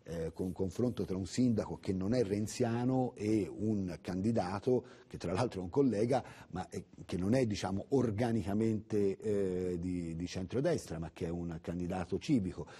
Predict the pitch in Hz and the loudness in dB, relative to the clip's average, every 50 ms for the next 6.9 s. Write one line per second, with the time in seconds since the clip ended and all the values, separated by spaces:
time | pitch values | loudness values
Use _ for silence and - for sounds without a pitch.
0 | - - - - - 101 98 98 120 120 113 110 113 - 139 131 135 113 - 123 | -18 -20 -16 -6 -2 -2 2 2 2 2 2 0 2 0 0 0 0 2 0 0
1 | 98 - 98 - - 123 120 95 95 85 92 87 90 92 98 101 - - 160 143 | 0 0 -4 0 2 2 2 2 0 -2 -2 -2 -2 -2 -2 -4 -2 -2 0 2
2 | 113 127 156 - 147 110 92 87 - - - - 113 120 135 123 98 90 - - | 4 2 4 2 0 0 0 -4 -4 -6 2 4 6 6 6 6 2 -4 -8 -10
3 | - - - - - - 71 82 95 78 104 113 117 110 - 110 107 107 104 107 | -20 -20 -20 -20 -18 -16 -10 -8 -4 0 2 2 2 2 0 0 0 2 2 4
4 | 104 113 123 107 110 104 98 90 - 107 98 104 117 123 107 - 104 92 92 92 | 2 2 0 2 2 0 0 2 0 0 2 2 2 2 2 0 0 2 2 0
5 | 90 82 90 90 92 95 95 92 82 117 123 113 - - 120 131 117 87 - - | 0 0 0 0 0 0 0 0 0 0 -2 0 2 4 4 4 4 0 -4 -6
6 | - - - - 98 98 98 107 104 95 98 101 101 95 - 104 92 | -4 -4 -2 0 0 2 2 2 2 2 2 0 -2 -2 -2 -2 -2